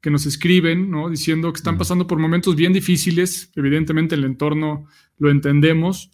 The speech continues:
Speaker 1: lo sabemos, pero un poquito de eso es, quisiera ver si tienes alguna analogía de lo que ha representado esta pandemia para ti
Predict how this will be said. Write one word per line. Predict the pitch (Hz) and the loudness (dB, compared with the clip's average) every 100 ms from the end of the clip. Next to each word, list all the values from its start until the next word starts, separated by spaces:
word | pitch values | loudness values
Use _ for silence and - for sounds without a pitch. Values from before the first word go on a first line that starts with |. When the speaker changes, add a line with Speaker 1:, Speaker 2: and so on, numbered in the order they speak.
| _ | _
Speaker 1:
lo | 143 | -10
sabemos, | 123 143 151 160 220 226 _ _ _ _ _ - | -6 -4 -2 -2 -4 -8 _ _ _ _ _ 0
pero | 160 160 160 165 - - | 2 4 4 2 -2 2
un | 185 | 2
poquito | 208 214 202 | 2 0 0
de | 196 190 | 2 0
eso | 190 185 | 2 2
es, | 185 185 - _ _ _ _ | 2 0 -8 _ _ _ _
quisiera | 165 208 214 | -4 -2 0
ver | 208 | -2
si | 190 170 | -2 -2
tienes | 190 190 190 - - - | 0 0 0 -4 -8 -8
alguna | 160 156 175 185 180 175 175 | -6 -2 0 0 0 -2 -4
analogía | 165 156 147 147 202 196 180 185 _ | -4 -2 -4 -4 -2 -2 -2 -6 _
de | 156 | -4
lo | 151 | -4
que | 151 | -2
ha | 175 | -4
representado | 180 160 147 143 165 | -4 -6 -4 -4 -2
esta | 156 160 156 | -2 -4 -4
pandemia | 151 160 180 180 | -2 0 2 0
para | 160 147 | -2 -4
ti | 151 196 233 | -2 -2 -2